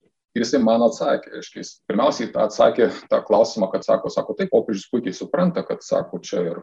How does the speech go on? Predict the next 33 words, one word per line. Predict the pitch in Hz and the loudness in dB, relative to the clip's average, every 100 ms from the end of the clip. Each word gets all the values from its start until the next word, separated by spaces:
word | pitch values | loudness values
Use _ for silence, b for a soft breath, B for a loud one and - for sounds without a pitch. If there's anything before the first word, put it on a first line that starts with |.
| 101 | -8
nu, | 95 - | -8 -4
gali | 101 117 117 | 6 8 8
būti | 95 - - | 4 -2 -6
tas | - - - | -6 -6 -2
pabėgėlių | 87 107 101 98 98 | -2 2 2 2 2
antplūdis, | 104 107 95 95 - - | 0 -2 -6 -12 -12 -10
nu, | - | -10
socialinė | - - 120 113 107 92 | -6 -2 6 6 6 -2
kitokia | 90 113 107 107 | 0 -2 0 -4
problema. | 101 95 101 101 98 - B B B B - | 0 0 2 0 0 -4 B B B B -6
Ir | |
tikrai | - - - 147 | -2 0 6 8
nesakom, | 131 - 135 139 127 107 | 8 6 6 6 4 0
kad | 107 120 | 0 2
reikia | 120 117 104 | 0 -2 -4
visus | 104 135 - | -4 -4 -2
priimti. | 123 110 | -2 0
Čia | 120 - _ - | -2 -6 _ -2
popiežius | - 113 - | 0 -2 2
sako, | 113 98 | 2 2
daugiau | 104 113 117 | 0 0 2
kalba | 113 104 101 | 4 4 2
apie | 95 | 0
tokį | - 98 - | -2 -4 -4
kaip | 101 - - | -10 -8 -2
principą, | 180 165 - - - | -2 -2 -4 -4 -4
artimo | - 104 98 | -2 -2 0
meilės, | 110 139 131 110 - | 2 2 2 0 0
bet, | 107 - | -4 0
nu, | 117 107 | 0 0
sakykim, | - 104 113 107 107 | -4 -6 -4 2 6
jau | 104 | 8
paliekant | 113 127 131 110 104 | 10 10 8 6 0